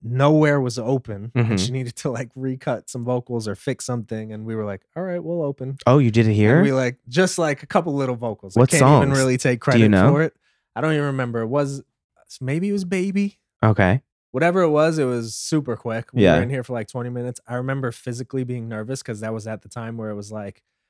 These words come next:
Speaker 1: we weren't even going anywhere.
Speaker 2: Right.
Speaker 1: So we just opened the doors for, like, twenty minutes, came in, mask on,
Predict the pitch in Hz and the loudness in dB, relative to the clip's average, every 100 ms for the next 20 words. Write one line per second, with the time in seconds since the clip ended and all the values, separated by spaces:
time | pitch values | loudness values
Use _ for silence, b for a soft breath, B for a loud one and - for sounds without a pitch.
0 | _ - 127 131 123 110 104 107 101 87 | _ -8 -4 -4 -4 -8 -10 -10 -10 -14
1 | 104 117 123 123 127 85 58 - _ - | -10 -6 -4 0 4 4 4 -4 _ -20
2 | _ _ - - 117 113 113 151 _ - | _ _ -12 -4 -2 -2 -4 -8 _ -8
3 | 123 127 131 131 131 127 131 139 135 123 | -4 0 0 0 0 0 0 0 -2 -4
4 | 120 117 139 127 123 123 123 - - 123 | -6 -4 -2 -2 0 -2 -2 -4 -2 0
5 | 123 123 123 131 123 120 - 127 123 123 | 2 0 0 0 0 -2 -2 -2 -2 -4